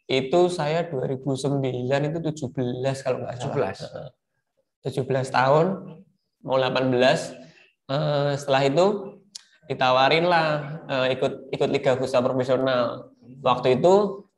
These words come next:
Speaker 1: bimbang gitu antara Porprov atau sepak bola.
Speaker 2: Ya.
Speaker 1: Cuman karenanya orang tua ngomong, "Ya, yang enjoy yang mana?" Terus teman-teman nyarannya, "Udah, kamu futsal aja, nggak usah sepak bola. Sepak bola susah."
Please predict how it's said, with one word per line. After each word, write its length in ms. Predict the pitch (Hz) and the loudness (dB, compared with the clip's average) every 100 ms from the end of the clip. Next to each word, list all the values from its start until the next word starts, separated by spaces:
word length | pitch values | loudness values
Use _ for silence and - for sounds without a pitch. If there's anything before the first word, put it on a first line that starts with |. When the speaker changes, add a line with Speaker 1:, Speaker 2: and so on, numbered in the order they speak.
| _ | _
Speaker 1:
bimbang 400 | 135 139 160 156 | -2 4 4 4
gitu 220 | 143 135 | 2 0
antara 320 | 120 120 120 | 0 0 0
Porprov 400 | 117 120 117 156 165 | 0 -2 2 2 2
atau 460 | 123 139 170 185 - - _ _ _ _ | 2 2 2 0 -8 -20 _ _ _ _
sepak 300 | 127 131 101 | -8 -6 -4
bola. 640 | 135 139 139 127 117 113 - - _ - | -2 2 2 2 -2 -6 -14 -20 _ -20
Speaker 2:
Ya. 220 | 101 101 | -16 -6
Speaker 1:
Cuman 640 | 131 127 151 190 202 - - _ _ _ _ _ | 2 2 4 4 2 -4 -16 _ _ _ _ _
karenanya 480 | - 131 131 131 123 | -6 -4 -2 -2 -2
orang 240 | 131 127 | -2 0
tua 160 | 127 123 | 2 2
ngomong, 640 | 127 139 143 139 135 135 | 4 0 2 0 -2 -6
"Ya, 240 | - 127 127 | -2 0 0
yang 80 | 131 | -2
enjoy 320 | 139 143 143 | -2 2 2
yang 160 | 135 | 2
mana?" 480 | 135 135 147 147 147 | 0 0 2 2 0
Terus 160 | 143 151 | 0 -2
teman-teman 480 | 147 139 139 147 151 | 0 -2 -2 -2 -2
nyarannya, 400 | 139 139 147 156 | -2 -2 -2 -4
"Udah, 240 | 156 175 | -2 -2
kamu 240 | 180 185 | 0 -4
futsal 240 | 175 170 165 | -6 -4 -2
aja, 320 | 156 156 180 | -2 -4 -4
nggak 160 | 123 131 | -4 -4
usah 80 | |
sepak 220 | 143 143 135 | -2 -4 -2
bola. 480 | 127 139 147 143 131 | -2 -2 -2 -4 -8
Sepak 240 | 135 131 | -8 -4
bola 160 | 139 143 | 0 0
susah." 560 | 143 - 160 143 131 | -2 -4 -2 -2 -4